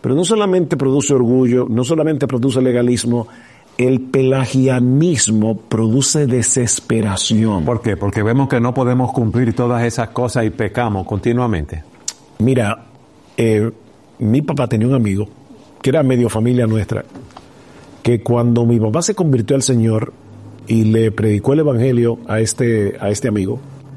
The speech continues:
Speaker 1: él le decía a mi papá, "Yamil, es que yo no puedo, eh, mentir, oye, yo no puedo mentir diciendo que yo tengo pecado, porque yo no peco".
Speaker 2: Y cuando veía su vida, ¿qué decía él entonces?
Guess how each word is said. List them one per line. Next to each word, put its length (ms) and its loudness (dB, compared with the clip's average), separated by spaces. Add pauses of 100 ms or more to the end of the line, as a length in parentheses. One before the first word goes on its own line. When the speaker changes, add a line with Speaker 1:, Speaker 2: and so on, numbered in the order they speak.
(360)
Speaker 1:
él 160 2
le 100 4
decía 240 2
a 20 2
mi 120 2
papá, 220 0
"Yamil, 600 0 (800)
es 180 -2
que 260 0
yo 200 0
no 140 2
puedo, 680 0 (1000)
eh, 160 0
mentir, 880 2 (360)
oye, 220 -2 (140)
yo 120 2
no 100 2
puedo 260 -2
mentir 460 2
diciendo 360 0
que 80 0
yo 140 0
tengo 240 0
pecado, 520 -6 (1120)
porque 360 0
yo 180 2
no 140 2
peco". 380 -4 (240)
Speaker 2:
Y 60 -4
cuando 300 2
veía 220 2
su 180 0
vida, 260 2
¿qué 140 0
decía 440 0
él 100 -2
entonces? 420 -8